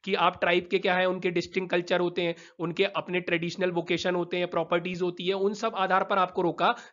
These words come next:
जा सकता है कि आप उनके घ-, घर में घुस के, मतलब उनके घर पे नहीं, उनके यहाँ जाके उनके कल्चर को नहीं खराब कर सकते, वहाँ जमीन नहीं ले सकते, क्योंकि कहीं ना कहीं भारत क्या कर रहा है, उनको मुख्य धारा में लाना चाहता है। अभी वो इतने प्रोग्रेसिव नहीं हो पाए, तो उनको अभी आगे बढ़ाना है।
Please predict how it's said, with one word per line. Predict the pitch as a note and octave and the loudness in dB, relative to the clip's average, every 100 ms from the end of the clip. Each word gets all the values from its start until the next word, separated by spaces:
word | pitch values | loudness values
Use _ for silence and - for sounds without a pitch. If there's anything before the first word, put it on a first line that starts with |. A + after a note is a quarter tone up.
| D#3+ | -2
जा | D#3 | 0
सकता | E3 - F#3+ | 0 -2 -2
है | |
कि | A#3+ | 0
आप | A3 A3 | 0 0
उनके | G3 A3 | -2 -2
घ-, | G#3+ | -2
घर | G3 D#3+ F3 | -4 0 0
में | G3 | 2
घुस | F#3 F#3 | 0 -2
के, | F3 | -2
मतलब | G3 | -2
उनके | E3 D#3+ F#3+ | -2 -2 -2
घर | D#3 | -2
पे | D#3+ F#3+ | -2 -2
नहीं, | A#3 | -2
उनके | A3+ F#3 F#3 | -4 -2 0
यहाँ | F#3+ | 0
जाके | F3+ F3 G3+ | 2 0 0
उनके | F#3+ F#3+ | -2 -2
कल्चर | G3 E3+ F#3+ | -4 -2 -2
को | F#3 | 0
नहीं | F#3 | 0
खराब | F3 F3 F3 | 2 2 0
कर | F3+ | -2
सकते, | F3 E3 F#3+ | -4 -4 -4
वहाँ | F3+ | -4
जमीन | E3+ E3 F#3 | -2 -2 -2
नहीं | F#3+ | -2
ले | E3+ | -2
सकते, | D#3+ E3 - A#3 - - | -2 -4 -4 -6 -6 -10
क्योंकि | G3+ G#3 | -6 -4
कहीं | G#3 F#3 | -2 0
ना | G3 | 0
कहीं | G3+ G3+ | 0 0
भारत | F3 F#3 F#3 | 2 0 -2
क्या | F#3+ | -4
कर | F3+ | -2
रहा | A3+ | -2
है, | |
उनको | A3 G3+ | -2 -2
मुख्य | F#3+ F#3 | -2 -2
धारा | F#3+ F3+ F3+ | 0 0 0
में | |
लाना | F3+ E3+ E3+ | -2 -2 -2
चाहता | D#3+ D#3 | -4 -2
है। | F#3+ - - D#3+ | -2 -2 -8 -4
अभी | D#3+ | -2
वो | G#3 | 0
इतने | G3+ G#3 | 0 0
प्रोग्रेसिव | G3+ F#3 F3 F3+ F#3+ | -2 0 0 -2 -2
नहीं | F3+ F#3 | -2 -2
हो | D#3 | -2
पाए, | D3+ G3+ | -2 -4
तो | A#3+ | -2
उनको | G#3 | 0
अभी | G3 F#3+ | 0 2
आगे | D#3+ E3+ | 0 0
बढ़ाना | E3 D3+ E3 | -2 0 -2
है। | B3+ | -2